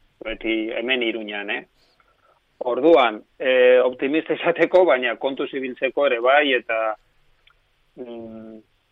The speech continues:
jendeari esan behar diogu, hori, pues, eh, espeziek arrainetan, eta baita ere dortokak, edo baita ere karramarruk, edo baita ere,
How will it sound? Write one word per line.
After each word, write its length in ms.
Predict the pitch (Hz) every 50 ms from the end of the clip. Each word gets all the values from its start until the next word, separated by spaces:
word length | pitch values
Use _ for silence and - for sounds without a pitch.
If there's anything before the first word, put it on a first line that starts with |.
| - - -
jendeari 580 | - 131 123 127 127 135 139 135 131 143 143 147
esan 260 | 139 - 139 131 127
behar 240 | 131 131 127 127 120
diogu, 460 | 131 131 135 139 143 139 147 165 170 156 123 117
hori, 180 | 117 107 104
pues, 180 | 101 - 104 - -
eh, 380 | - 107 110 - - - - - _ _ _ _ _ _ -
espeziek 760 | 127 113 - - - 127 123 - - 131 127 131 120 110 - _ _ _
arrainetan, 720 | - 117 113 120 123 123 123 123 117 - 135 156 180 175 139
eta 320 | 113 - 113 104 101 104
baita 300 | 107 107 107 107 - 110
ere 220 | 104 110 117 113 107
dortokak, 800 | 110 104 101 - - 127 127 - - 165 160 160 165 160 -
edo 220 | 127 113 110 110 107
baita 240 | 110 113 110 - 107
ere 140 | 110 107
karramarruk, 800 | - 113 107 - 104 107 107 120 135 143 147 160 175 175 160 -
edo 180 | 127 117 113 110
baita 280 | 110 113 110 _ - 113
ere, 400 | 107 113 113 113 110 110 110